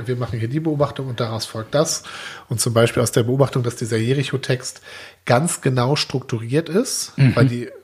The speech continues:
Speaker 1: ja dreimal rumlaufen und so weiter. Daraus war dann ein, eine Erkenntnis, dieser Text ist
Speaker 2: <clears throat>
Speaker 1: am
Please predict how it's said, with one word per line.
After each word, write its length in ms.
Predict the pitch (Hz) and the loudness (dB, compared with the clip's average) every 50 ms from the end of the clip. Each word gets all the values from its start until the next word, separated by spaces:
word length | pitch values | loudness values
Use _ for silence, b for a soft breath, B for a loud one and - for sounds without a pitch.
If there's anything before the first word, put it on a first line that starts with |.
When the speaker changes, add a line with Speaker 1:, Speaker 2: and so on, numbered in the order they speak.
| _ | _
Speaker 1:
ja 160 | - 120 117 113 | -6 -4 -4 -2
dreimal 360 | - 123 123 143 147 143 135 | -2 0 0 2 2 2 2
rumlaufen 480 | 143 147 143 147 139 139 147 147 - 147 | 2 2 2 2 4 4 2 2 0 -6
und 40 | 131 | -8
so 100 | - - | -6 -4
weiter. 400 | 135 131 131 131 - 139 139 135 - _ _ _ _ _ _ _ _ _ _ _ _ - - - | -2 -2 -2 0 0 -2 -4 -4 -8 _ _ _ _ _ _ _ _ _ _ _ _ -18 -4 2
Daraus 420 | - 120 117 117 127 131 131 - | 4 4 6 6 6 4 2 2
war 160 | - 117 120 123 | 0 2 2 2
dann 280 | 127 123 131 139 135 - _ _ | 2 0 -2 -4 -8 -12 _ _
ein, 360 | - 120 120 123 131 147 147 - | -4 -2 0 0 0 -2 -2 -2
eine 380 | - 123 127 143 139 127 - - | 0 0 0 0 -2 -4 -4 -4
Erkenntnis, 720 | 123 - - - 143 135 147 135 147 147 147 - - B B B B B B B B B _ - | -6 -2 2 4 4 4 4 2 2 2 2 0 -4 B B B B B B B B B _ -2
dieser 280 | 147 139 156 147 143 | 2 4 4 4 4
Text 360 | - - 139 123 - - - | 4 2 0 2 0 -2 -2
ist 240 | 151 139 123 98 - | 0 0 0 0 -2
Speaker 2:
<clears throat> 100 | - - | 0 0
Speaker 1:
am 280 | 123 117 113 120 127 | 2 2 2 2 0